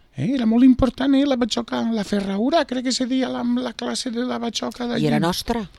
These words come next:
Speaker 1: La nostra.
Speaker 2: Hi havia una persona que me va dir, jo anava a comprar, a, a posar, a ensacar, eh, batxoques, i me donava compte que hi havia dos tipus, el que ensacava i el que pesava i comptava. I damunt guanyava més, i vaig pensar,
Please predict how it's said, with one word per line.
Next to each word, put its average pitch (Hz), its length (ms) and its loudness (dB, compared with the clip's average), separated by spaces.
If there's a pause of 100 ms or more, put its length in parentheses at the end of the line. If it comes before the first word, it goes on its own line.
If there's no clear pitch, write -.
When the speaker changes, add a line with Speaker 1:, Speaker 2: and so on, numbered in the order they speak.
(100)
Speaker 1:
La 202 100 -4
nostra. 202 500 -6 (560)
Speaker 2:
Hi 151 80 -8
havia 208 140 0
una 294 100 -4
persona 247 320 -4
que 214 80 -8
me 185 120 -6
va 156 120 -6
dir, 135 220 -6 (340)
jo 147 160 -2
anava 226 160 -2
a 208 40 -6
comprar, 185 360 -4
a, 156 420 -4
a 139 220 -10
posar, 151 320 -6
a 156 80 -6
ensacar, 147 460 -8 (100)
eh, 131 520 -6
batxoques, 160 580 -6 (560)
i 147 180 -4
me 143 80 -4
donava 147 240 -4
compte 175 320 -4
que 165 80 -10
hi 135 80 -6
havia 147 240 -6 (140)
dos 151 340 -4
tipus, 151 420 -12
el 147 80 -10
que 139 140 -6
ensacava 147 460 -6 (120)
i 151 140 -6
el 147 160 -6
que 208 160 -4 (420)
pesava 135 460 -4
i - 80 -12
comptava. - 480 -8 (800)
I 175 160 -4
damunt 139 160 -4
guanyava 196 340 0
més, 247 220 -2
i 151 80 -2
vaig 143 160 -6
pensar, 139 380 -6